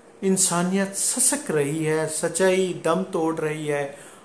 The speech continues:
और आज हैवानियत का बोलबाला है। नाज़रीन, मैं हूँ अब्दुल रऊफ़ रूफ़ी और आप देख रहे थे तारीख़नामा, और तारीख़ ऐसे वाक़यात से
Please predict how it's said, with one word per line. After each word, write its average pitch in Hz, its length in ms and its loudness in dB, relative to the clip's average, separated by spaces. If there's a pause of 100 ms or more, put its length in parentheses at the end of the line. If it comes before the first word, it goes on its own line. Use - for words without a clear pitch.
(120)
और 180 440 8
आज 165 320 6
हैवानियत 151 760 2 (120)
का 143 140 2
बोलबाला 123 840 0
है। 120 420 -6 (920)
नाज़रीन, 202 520 6 (800)
मैं 180 160 8
हूँ 190 220 4
अब्दुल 175 160 -2
रऊफ़ 175 220 -2
रूफ़ी 156 480 -6
और 151 100 -2
आप 135 180 0
देख 131 280 -2
रहे 131 100 -4
थे 131 160 -8
तारीख़नामा, 123 800 -6
और 160 360 0
तारीख़ 190 440 6
ऐसे 185 300 0
वाक़यात 139 640 0
से 175 300 -2